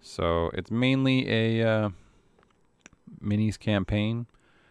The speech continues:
but because it had the book to go along with it, I end up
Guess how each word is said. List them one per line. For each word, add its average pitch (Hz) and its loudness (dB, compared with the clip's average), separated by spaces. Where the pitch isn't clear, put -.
but 90 0
because 95 -4
it 90 -4
had 90 -2
the 85 -8
book 85 -6
to - -16
go 90 -4
along 85 -4
with 87 -6
it, 85 -2
I 82 -6
end 90 -6
up - -6